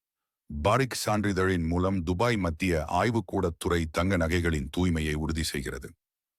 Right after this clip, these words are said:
அதிக வடிவமைப்பு, டிசைன் மற்றும் தேர்வு வாய்ப்புகள். துபாய் ஒரு சர்வதேச தங்க வர்த்தக மையம் என்பதால், இத்தாலியன், துருக்கி, சிங்கப்பூர், அரேபிய மற்றும் இந்திய பாணிகள் உட்பட பலவிதமான மற்றும் மாறுபட்ட வடிவமைப்புகளில் நகைகள் கிடைக்கின்றன.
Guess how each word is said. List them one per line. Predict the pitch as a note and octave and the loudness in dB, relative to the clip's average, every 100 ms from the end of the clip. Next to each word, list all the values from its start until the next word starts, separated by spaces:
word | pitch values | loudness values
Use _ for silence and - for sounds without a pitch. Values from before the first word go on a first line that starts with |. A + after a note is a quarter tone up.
| - | -2
அதிக | F2 G#2+ G#2 | 2 2 2
வடிவமைப்பு, | G2+ E2+ F2+ E2 D2+ - D#2+ | 2 2 2 0 -2 -4 -4
டிசைன் | D2 D#2+ F#2 F2+ F2 | -2 0 2 0 -2
மற்றும் | D#2+ D#2+ D2+ | -4 -4 -4
தேர்வு | - F2 F2+ D#2 | 0 0 0 -2
வாய்ப்புகள். | C#2 C2+ D2 D#2+ D#2+ - _ _ _ _ - | -4 -6 -4 -4 -4 -6 _ _ _ _ -2
துபாய் | E2+ F#2 F2+ F#2 | 2 6 6 4
ஒரு | D#2+ D2+ | 0 -2
சர்வதேச | - F2+ A#2+ A#2+ A2 G2 | 0 2 2 2 0 -2
தங்க | E2+ F2 F2+ | 0 0 2
வர்த்தக | D#2 D#2+ G#2 F2 | 0 -2 -2 0
மையம் | D#2 D#2+ F2+ E2 | 0 0 0 0
என்பதால், | C2+ B1+ C#2+ E2 F#2+ - _ _ _ | -2 -6 -2 -2 -2 -8 _ _ _
இத்தாலியன், | F#2 F2+ - G#2+ A2 G2+ F#2+ F#2+ E2 | 0 0 2 2 2 2 0 -2 -2
துருக்கி, | F#2 F#2+ - F#2 F2 | -2 -2 -2 -2 -2
சிங்கப்பூர், | - F#2+ F#2 E2+ F2+ F2+ F#2 _ _ _ _ - | -2 0 2 2 0 -2 -2 _ _ _ _ 2
அரேபிய | E2 G#2+ A2+ G#2+ F#2 | 4 4 4 2 2
மற்றும் | E2+ D#2+ D#2+ | 0 -2 0
இந்திய | E2 F#2+ G#2 F2+ | 2 2 2 0
பாணிகள் | E2 F2 F2+ E2 | 2 2 2 2
உட்பட | D#2+ D#2+ F#2+ F2 D#2+ | 2 0 0 0 0
பலவிதமான | D#2+ F2+ F2 E2+ D#2+ E2 D#2+ | 2 2 2 0 0 0 0
மற்றும் | D#2 - D#2 | -4 -2 -2
மாறுபட்ட | D2 E2 G2+ F2 D#2+ D#2+ | 0 0 0 -2 -2 -2
வடிவமைப்புகளில் | D#2 F#2 E2 D2 C#2+ D2+ D2 D#2+ | 0 0 0 -2 -4 -2 -2 -2
நகைகள் | C#2 C#2+ F2+ D#2+ D2 | -2 -2 -2 -2 -2
கிடைக்கின்றன. | - D2 C2+ C2 | -4 -6 -6 -8